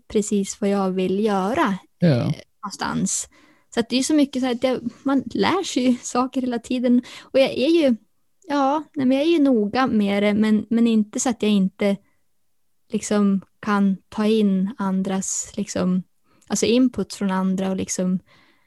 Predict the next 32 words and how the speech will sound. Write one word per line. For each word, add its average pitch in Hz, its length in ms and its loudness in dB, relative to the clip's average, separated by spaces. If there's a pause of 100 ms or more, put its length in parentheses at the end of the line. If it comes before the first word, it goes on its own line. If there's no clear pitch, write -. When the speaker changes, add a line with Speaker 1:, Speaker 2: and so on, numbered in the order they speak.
(120)
Speaker 1:
lyssna 202 440 0
på 202 240 -2
vad 196 100 0
andra 190 360 2
tycker 190 400 -4
och 190 80 -2
så. 196 420 -2 (300)
Speaker 2:
Nej, 127 300 2
precis. - 560 -4
Speaker 1:
Men, 254 180 4
men, 214 80 0
men 247 160 4
till 226 260 2
den, 214 240 2
liksom, - 320 0
det 220 60 2
skulle 220 140 -2
fortfarande 240 280 0
kännas 202 200 0 (280)
bra, 214 160 2
bra 208 240 2
för 269 140 0
mig, 262 280 4
med 202 140 2
att - 280 -6 (960)
man, 220 360 2
eh, 202 400 0
för - 220 0
mig 269 240 4
har 247 120 0
det 208 80 2
ju, 202 180 2